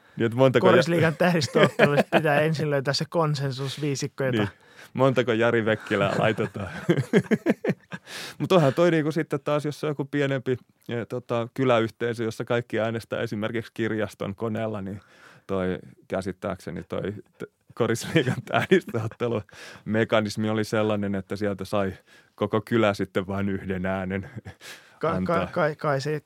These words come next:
Speaker 2: kirjastossa oleva sivari, is-, <laughs> I T-nörtti sit osaa siellä, ö, välimuistin tyhjentää tai jotain muuta. <laughs> Et pääsee, pääsee tota ne mummotkin äänestämään sitten suosikkia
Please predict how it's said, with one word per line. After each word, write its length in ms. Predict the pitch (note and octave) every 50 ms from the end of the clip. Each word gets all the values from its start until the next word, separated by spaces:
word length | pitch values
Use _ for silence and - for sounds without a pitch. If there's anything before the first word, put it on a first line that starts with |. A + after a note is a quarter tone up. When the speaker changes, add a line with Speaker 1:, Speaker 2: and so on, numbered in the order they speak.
| _
Speaker 2:
kirjastossa 680 | - E3 D#3+ C#3 C#3+ C3+ B2+ - D3 C#3 - - C#3 C3+
oleva 340 | C3 C3 C3+ C3 C3 C3+ C3+ - _ _ _ _ - D#3
sivari, 640 | - - D#3 C#3+ C3 C3 B2+ B2 C3 C3 C3 - - _ _ - E3 - - D3 C#3+ - - - B3 G3+
is-, 260 | D3+ C#3+ - G#3+ D#3+ - -
<laughs> 0 |
I 160 | F#3 F3+ E3
T-nörtti 600 | C#3+ - D3+ D3 D3 D3 D3 C#3+ C3+ - - C#3
sit 200 | B2+ C#3 C3+ -
osaa 280 | C#3+ C#3 - - C#3 C3
siellä, 340 | A#2+ D3 C#3 B2+ C3+ C#3 -
ö, 280 | - - D3+ D3+ D3 - - B2 - - C#3+
välimuistin 680 | D3 C#3+ C#3 C3+ G2+ C#3 C3+ C3 C3 - - C#3+ C#3
tyhjentää 640 | - - C#3 - B3+ F#3 D3 C#3+ C3 D3 - B2 G#2+ C3 -
tai 120 | - C#3 B2
jotain 320 | C3 B2+ - D3+ C3+ B2+
muuta. 300 | C#3 C#3+ C#3 C#3 - - - - - - - - - G3+ - - - - - - - -
<laughs> 680 | - - - - - - - - - - - - _ -
Et 140 | E3+ C3 - -
pääsee, 400 | - C3 B2+ A#2+ C3 C3+ C3+ C#3+ - - -
pääsee 320 | - D3+ C#3 C3+ B2 C3+ C3+
tota 260 | B2 A#2+ - - C3
ne 80 | C3+ C3
mummotkin 560 | C#3 C#3 C#3+ C3+ B2+ B2 A2+ - - B2+ A#2+
äänestämään 520 | A#2 A#2 A#2+ A2+ - - A#2+ A#2+ B2 A#2+
sitten 220 | - - - B2 A#2+
suosikkia 580 | - - D3 C3 A#2+ - B2+ - - - -